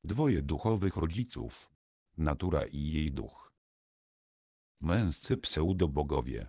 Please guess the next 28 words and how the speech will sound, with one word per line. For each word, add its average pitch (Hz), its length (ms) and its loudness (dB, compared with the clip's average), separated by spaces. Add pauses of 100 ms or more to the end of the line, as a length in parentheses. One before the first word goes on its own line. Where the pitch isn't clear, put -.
(220)
kosmiczni 104 720 0
goście 107 420 0
pokroju 98 540 0
niebieskich 76 760 0
jaszczurów 80 800 0
Anunnaki, 73 800 -2 (220)
podróżowali 87 840 2
od 69 200 0
miliardów 95 760 2
lat. - 440 -8 (420)
Na 92 180 4
miliony 87 600 4
planet 82 600 0
i 78 120 -2
w 71 80 -4
miliardy 90 680 2
miejsc, 65 680 -4 (220)
a 82 120 2
w 71 100 0
ostatnich 87 680 0
kilkunastu 82 720 0
tysiącach 76 640 -2
lat, 98 400 -2 (240)
nie 101 200 4
tylko 139 380 2
na 73 160 2
płodną 76 560 0
Ziemię, 80 440 0